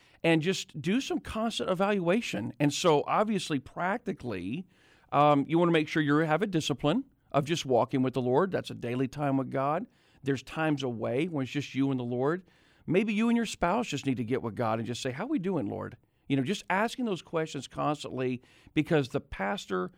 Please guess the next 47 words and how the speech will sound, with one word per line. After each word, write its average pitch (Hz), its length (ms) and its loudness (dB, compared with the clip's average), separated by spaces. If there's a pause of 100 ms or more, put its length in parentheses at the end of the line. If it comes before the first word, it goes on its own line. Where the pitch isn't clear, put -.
(100)
the - 80 -4
people, 175 720 -8
the 143 80 -2
work 135 300 -2
of 139 100 -6
God, 139 320 0
it 143 140 -4
demands 135 500 0
a 233 60 -2
heart 107 480 -8 (360)
that's 135 200 0
fired 143 400 2
up 143 100 0
for 151 100 -2
Jesus. 143 440 -4
Doesn't 202 320 -8
mean 190 160 0
it's 156 120 -4
always 147 300 0
easy, 156 560 -8 (480)
but 156 220 6
it's 156 180 4
being 185 240 4
aware 131 420 4
of 117 120 0
that. 107 320 0
I, 180 180 4
I 208 140 4
think 185 240 -2
as 131 160 -2
well, 147 480 2 (360)
um, 135 420 6 (300)
get 294 160 0
out 381 160 -2
of 262 60 -2
the 196 80 2
routine 143 500 2
of 123 80 0
maybe 127 240 0
what 120 280 -4
you're 123 80 -6
doing. 110 320 -4
Go 220 260 4
to 285 180 -10
that 170 200 0
youth 143 240 0
camp, - 320 -8